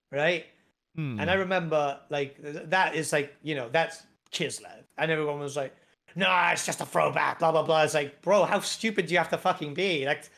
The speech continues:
Speaker 1: they're literally just giving you Kislev on a plate.
Speaker 2: Well, yeah, and, like,
Speaker 1: <laughs>
Speaker 2: at, at the point we're at, I don't know how anyone can look at a theory and say, "Oh, that'll never happen."
Speaker 1: Yeah.
Speaker 2: Like, guys,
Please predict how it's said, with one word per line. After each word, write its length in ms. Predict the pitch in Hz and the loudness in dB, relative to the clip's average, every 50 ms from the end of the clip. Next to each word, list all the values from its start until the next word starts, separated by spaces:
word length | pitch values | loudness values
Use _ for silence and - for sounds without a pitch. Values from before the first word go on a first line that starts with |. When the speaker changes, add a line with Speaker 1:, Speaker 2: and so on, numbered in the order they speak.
| - _ - | -20 _ 0
Speaker 1:
they're 140 | 175 175 | 0 2
literally 400 | 185 208 247 226 - - 214 196 175 | 4 4 2 2 2 0 0 0 0
just 200 | 170 185 160 139 | 0 -4 -4 0
giving 240 | 156 196 190 190 180 | 0 2 2 2 2
you 120 | 175 170 | 2 0
Kislev 380 | 165 - 196 180 147 160 151 147 | 0 0 0 0 2 2 2 2
on 100 | 147 139 | 0 -4
a 40 | 131 | -4
plate. 400 | - 175 180 131 120 - - - _ _ _ - 254 | 0 0 0 0 0 -6 -14 -18 _ _ _ -8 -4
Speaker 2:
Well, 80 | 277 | -2
yeah, 180 | 277 240 190 190 | -2 -2 -2 -4
and, 140 | 226 233 - - | -4 -6 -6 -6
like, 200 | 220 233 220 - - - 127 - | -4 -4 -4 -4 -6 -14 -18 -20
Speaker 1:
<laughs> 200 | - _ _ - | -20 _ _ -6
Speaker 2:
at, 140 | 202 220 226 - | -6 -6 -4 -4
at 160 | 220 226 - | -6 -6 -4
the 100 | - 190 | -6 -10
point 340 | - - - 240 302 359 311 | -8 -4 -4 -4 -4 -4 -4
we're 200 | 254 233 202 175 | -4 -2 -2 -2
at, 240 | 170 196 226 233 - | -2 -2 -2 -6 -4
I 120 | - 170 185 | -4 -6 -4
don't 260 | 160 - 285 302 330 | -4 -4 -6 -4 -2
know 140 | 370 349 285 | -2 -2 -2
how 220 | 247 247 233 - - | -2 -2 -4 -4 -4
anyone 400 | 165 175 190 208 208 190 190 185 | -4 -4 -2 -2 -2 -2 -4 -4
can 180 | - - 180 165 | -4 -4 -4 -4
look 440 | 156 151 156 156 156 - _ - _ _ _ - | -2 -2 -2 -2 -4 -6 _ -16 _ _ _ -6
at 240 | 147 151 147 - - | -4 -4 -4 -4 -6
a 80 | 143 | -10
theory 580 | - - - 170 175 175 165 151 143 131 127 104 | -10 -8 -6 -4 -2 -2 -2 -2 -4 -4 -6 -4
and 160 | 123 143 139 | -4 -6 -6
say, 380 | 127 - - 147 143 135 131 131 - | -4 -4 -4 -2 -2 -2 -4 -6 -6
"Oh, 220 | - 220 196 180 170 | -4 -4 -4 -2 -2
that'll 300 | 151 175 170 165 156 156 | -2 -2 -2 -2 -2 -2
never 360 | 156 151 156 147 123 131 131 | -2 -2 -2 -2 -2 -4 -4
happen." 500 | 123 131 131 117 117 - 117 90 82 104 _ _ _ _ _ _ _ _ _ _ _ - | -2 -2 -4 -4 -4 -6 -8 -8 -8 -10 _ _ _ _ _ _ _ _ _ _ _ 0
Speaker 1:
Yeah. 260 | 165 156 127 - - | 0 0 0 0 -4
Speaker 2:
Like, 240 | 214 226 214 190 - _ _ _ _ _ _ _ _ | -4 -4 -4 -4 -8 _ _ _ _ _ _ _ _
guys, 360 | - 214 214 190 147 - - | -6 -4 -4 -4 -6 -8 -10